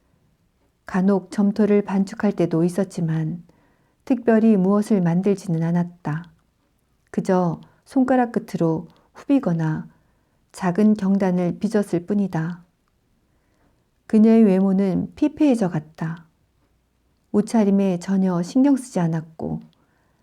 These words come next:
집은 손질하지 않아 쇠락해 갔다.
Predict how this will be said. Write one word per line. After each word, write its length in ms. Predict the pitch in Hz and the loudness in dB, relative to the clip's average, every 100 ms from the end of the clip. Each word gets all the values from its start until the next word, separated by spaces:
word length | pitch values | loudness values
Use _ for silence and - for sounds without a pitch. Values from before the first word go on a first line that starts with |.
| _ - | _ -10
집은 380 | - 185 202 | -4 0 0
손질하지 600 | 214 277 269 262 240 226 | 2 2 2 2 0 0
않아 440 | 170 160 160 156 - | -2 0 -2 -4 -10
쇠락해 460 | - 254 254 - 208 | -6 -2 -2 -4 -6
갔다. 480 | 156 - 143 151 | -6 -8 -10 -10